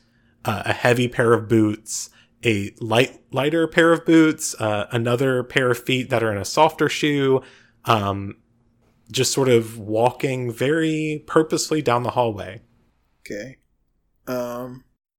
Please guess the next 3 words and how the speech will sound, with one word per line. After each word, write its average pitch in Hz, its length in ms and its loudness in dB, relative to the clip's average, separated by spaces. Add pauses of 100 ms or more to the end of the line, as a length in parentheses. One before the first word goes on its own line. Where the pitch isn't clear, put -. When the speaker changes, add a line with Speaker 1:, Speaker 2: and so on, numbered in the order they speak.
(760)
Speaker 2:
do 120 440 -8
I, 120 720 -10 (260)
so 120 360 -2